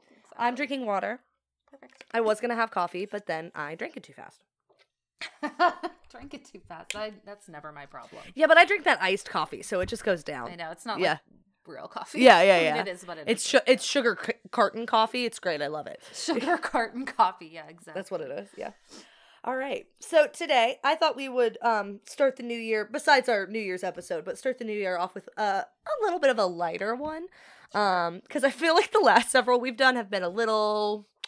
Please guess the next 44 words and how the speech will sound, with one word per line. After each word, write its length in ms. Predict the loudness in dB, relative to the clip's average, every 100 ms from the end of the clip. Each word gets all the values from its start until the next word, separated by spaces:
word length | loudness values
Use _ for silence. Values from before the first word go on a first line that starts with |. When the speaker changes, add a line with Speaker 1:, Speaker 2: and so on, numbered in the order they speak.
| _ _ -8
Speaker 2:
heavier. 560 | -6 -2 0 0 2
Speaker 1:
Little 80 | 2
thick, 180 | 0 -10
little 160 | -12
heavy. 400 | -12 -14 -16 -14 0
Speaker 2:
Yeah. 380 | 4 4 4 -2 0
Speaker 1:
Yeah. 220 | 2 2
Speaker 2:
Um, 180 | 0 -6 -18 _ _ -10
n-, 180 | 2 2 4
not 200 | 2 2
to 80 | 2
say 120 | -4
that 100 | -2
this 160 | -4 -2
one 140 | -4
won't 240 | -4 -6
be 140 | -8 -8
meaty. 380 | -6 -8 -8 -6
There's 160 | -4 -4
a 60 |
lot 280 | -2 0 0
to 60 | -2
talk 300 | -8 -8 -8
about, 300 | -12 -12 -6
but 80 | -4
it's 220 | -4 -8
just 240 | -10 -8 -2
Speaker 1:
Yeah. 20 |
Speaker 2:
sort 160 | 0
of 80 | 0
a 60 | 0
lighter 320 | 0 -2 -4
tone. 260 | -8 -8 -8 -18 -16
So 160 | -4 -4
we're 180 | -2 -4
gonna 180 | -6
do 180 | -6 -6
Jim 300 | -6 -4 -4
Henson 560 | -4 -8 -8 -10 -16 -14
today. 240 | -14 -12
Speaker 1:
I'm 80 | -8 -8
excited. 440 | -8 -12 -18 -18 -20 -4 4
Speaker 2:
Um, 380 | 6 6 4 -2 4
I 240 | 6 6